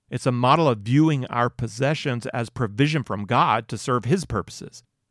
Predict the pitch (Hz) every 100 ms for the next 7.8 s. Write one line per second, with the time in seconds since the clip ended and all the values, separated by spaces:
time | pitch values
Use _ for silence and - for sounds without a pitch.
0 | _ _ - 147 135 120 120 160 156 117
1 | 123 110 - 135 156 156 139 120 123 107
2 | 123 123 110 113 120 101 107 104 104 98
3 | - - - _ _ _ _ _ _ _
4 | _ _ _ _ _ _ _ _ _ _
5 | _ _ _ _ _ _ _ _ _ -
6 | 131 160 151 117 135 143 139 - 131 127
7 | - 120 107 110 110 110 -